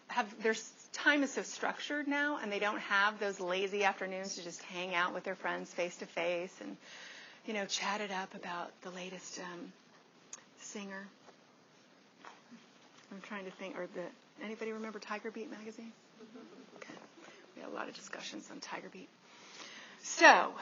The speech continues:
they need balanced time between their online lives and their in-person lives and their relationships. That's where we come in,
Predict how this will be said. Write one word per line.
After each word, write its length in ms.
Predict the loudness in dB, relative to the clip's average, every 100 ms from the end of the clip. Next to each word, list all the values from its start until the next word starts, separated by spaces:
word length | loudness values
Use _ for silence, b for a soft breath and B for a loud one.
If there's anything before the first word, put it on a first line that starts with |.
| 0
they 320 | 6 8 8
need 500 | 6 4 2 0 -2
balanced 680 | 2 4 4 2 -4 -10 -8
time 520 | -4 -2 0 -2 -6 -14 -20 -20 -20 -20 B B
between 440 | -4 -2 -2 -2 0
their 120 | 4
online 500 | 4 6 6 4 4
lives 480 | 4 4 2 -2 -10 -6
and 120 | -2
their 100 | -2 -2 -2
in-person 640 | -2 -2 -4 -6 -6 -8
lives 360 | -6 -8 -8 -10
and 100 | -8
their 120 | -6 -4
relationships. 960 | -2 -2 -2 -4 -6 -8 -10 -14 -18 -20 -20 -20 -20 -20 -20 -20 -20 -20 -20 -18 B B B B B -20 -20 -20 0 8
That's 240 | 8 8
where 80 | 4
we 140 | 4
come 240 | 0 -4 -4
in, 220 | -4